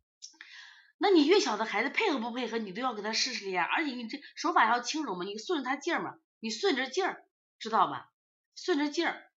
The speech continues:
你给他推一推，你蘸点凉水，小孩儿你推一推，为什么呢？你像如果说我们真的光推这个手法，小孩儿在十八分钟内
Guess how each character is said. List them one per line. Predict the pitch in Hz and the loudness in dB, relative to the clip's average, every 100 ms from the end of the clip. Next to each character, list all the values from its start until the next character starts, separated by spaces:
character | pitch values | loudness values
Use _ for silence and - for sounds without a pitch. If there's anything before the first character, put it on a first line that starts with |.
| - | -14
你 | 185 | -8
给 | 180 | -4
他 | 190 | -4
推 | - 269 | -4 -6
一 | 202 | -6
推， | 170 143 - _ - | -6 -10 -12 _ -12
你 | 202 | -4
蘸 | 247 | 4
点 | 208 | 4
凉 | 170 165 208 | 4 2 0
水， | 147 | -6
小 | - 131 | -8 -8
孩 | 170 | -6
儿 | |
你 | 147 135 | -8 -10
推 | - 180 | -6 -4
一 | 165 | -4
推， | - 135 - _ _ | -8 -16 -18 _ _
为 | 277 339 | 0 0
什 | 202 156 | 0 -4
么 | |
呢？ | 135 123 - _ _ - - | -10 -14 -16 _ _ -20 -6
你 | 269 | 0
像 | 359 311 - _ - | 2 2 -2 _ -8
如 | 233 359 427 | 4 4 4
果 | 269 - | 0 -2
说 | - 214 | -2 -4
我 | 160 | -4
们 | 165 220 | -6 -4
真 | 320 | -2
的 | 311 | -2
光 | 220 247 | -2 -8
推 | 240 - | -8 -12
这 | 226 | -8
个 | 190 | -8
手 | - 165 | -8 -10
法， | - 143 | -10 -12
小 | 151 | -8
孩 | 151 | -8
儿 | 185 | -6
在 | 170 | -6
十 | - | -8
八 | 185 180 | -10 -10
分 | 180 | -10
钟 | 185 180 | -8 -6
内 | 180 135 | -8 -10